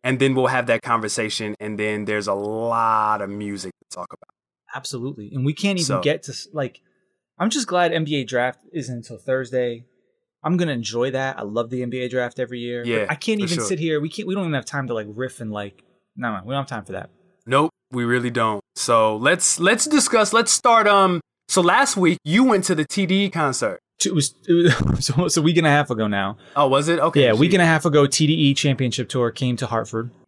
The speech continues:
Speaker 2: Um, so sza, who I just saw the social media stuff today, apparently her voice is starting to get better, so good for her. Um, but she's, she's been off the tour because she, like, screwed up her voice.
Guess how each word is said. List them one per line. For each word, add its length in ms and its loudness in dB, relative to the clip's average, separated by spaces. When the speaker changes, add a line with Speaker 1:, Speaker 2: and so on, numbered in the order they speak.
Speaker 2:
Um, 360 2
so 260 2
sza, 500 4
who 100 4
I 80 6
just 260 2
saw 220 4
the 440 4
social 300 0
media 160 0
stuff 220 -2
today, 420 2
apparently 400 -2
her 80 0
voice 380 0
is 80 -2
starting 340 0
to 60 -4
get 180 0
better, 240 0
so 240 -6
good 160 -6
for 100 -6
her. 240 -4
Um, 400 2
but 180 2
she's, 500 0
she's 180 -6
been 140 0
off 140 0
the 80 -8
tour 320 2
because 400 -4
she, 480 -6
like, 160 -6
screwed 200 -4
up 80 -6
her 60 -12
voice. 380 -10